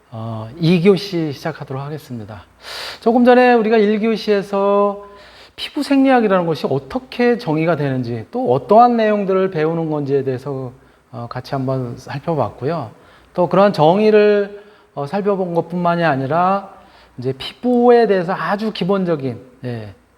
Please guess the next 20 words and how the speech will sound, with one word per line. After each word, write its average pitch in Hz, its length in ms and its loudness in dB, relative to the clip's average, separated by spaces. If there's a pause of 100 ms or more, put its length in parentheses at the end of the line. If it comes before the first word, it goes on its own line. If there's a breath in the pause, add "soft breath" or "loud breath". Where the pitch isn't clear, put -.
(380 soft breath)
어, 120 140 -12
그런 156 280 0
내용들을 147 360 0
갖다가 135 280 -4
같이 127 220 -10
한번 151 480 -4 (460 soft breath)
이렇게 139 560 -4
어떠한 185 640 0
뭐 160 140 0
역할을 139 360 -4
하는 160 280 -8
건지, 123 760 -8 (380 soft breath)
또 151 80 -10
그런 156 260 2
역할을, 147 520 0
어, 127 260 -4
하는 151 300 -6
과정에서 139 880 -2 (300 loud breath)
뭐 135 420 -6 (440 soft breath)
또 151 460 -4